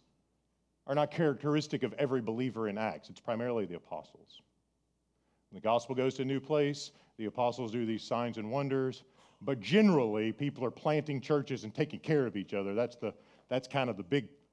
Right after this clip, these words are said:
like, that's what normally happens with normal Christians. I'm not saying normal Christians don't ever see miraculous signs,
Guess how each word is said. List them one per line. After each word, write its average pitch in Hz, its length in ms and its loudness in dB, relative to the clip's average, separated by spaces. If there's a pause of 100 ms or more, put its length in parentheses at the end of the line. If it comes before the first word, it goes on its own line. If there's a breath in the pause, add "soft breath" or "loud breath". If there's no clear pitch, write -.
(100)
like, 104 160 -8
that's 156 220 4
what 147 160 2
normally 180 480 10
happens 143 400 4
with 139 140 0
normal 196 340 8
Christians. - 600 2 (1500)
I'm 147 80 0
not 190 180 8
saying 190 400 6 (680)
normal 202 440 8
Christians 180 420 4
don't 185 200 8
ever 170 200 8
see 196 260 4
miraculous 170 640 6
signs, 180 680 6